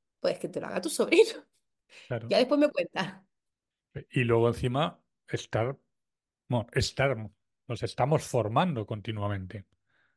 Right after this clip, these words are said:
Speaker 2: Porque las redes
Speaker 1: Exacto.
Speaker 2: sociales, eh, por desgracia,
Speaker 1: Cambian.
Speaker 2: los, los benditos algoritmos están cambiando,
Speaker 1: Madre.
Speaker 2: mm,
Speaker 1: Todos los
Speaker 2: día,
Speaker 1: días.
Speaker 2: día a día. Instagram, entras un día y te encuentras cuarenta botones nuevos que no sabes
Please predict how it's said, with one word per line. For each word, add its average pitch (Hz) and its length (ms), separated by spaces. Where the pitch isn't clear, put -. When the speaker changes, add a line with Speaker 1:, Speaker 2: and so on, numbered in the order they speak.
Speaker 2:
Porque 104 480
las 113 320
redes 120 220
Speaker 1:
Exacto. - 0
Speaker 2:
sociales, 143 640
eh, 123 220
por 117 200
desgracia, 233 400
Speaker 1:
Cambian. 185 220
Speaker 2:
los, 135 400
los 131 240
benditos 123 640
algoritmos 143 840
están 127 300
cambiando, 135 800
Speaker 1:
Madre. - 40
Speaker 2:
mm, 127 500
Speaker 1:
Todos 240 220
los 233 100
Speaker 2:
día, - 20
Speaker 1:
días. 185 400
Speaker 2:
día 139 380
a 135 60
día. 170 560
Instagram, 139 560
entras 151 280
un 135 140
día 165 420
y 139 80
te 143 80
encuentras 139 400
cuarenta 139 380
botones 143 380
nuevos 143 340
que 143 120
no 143 100
sabes 147 340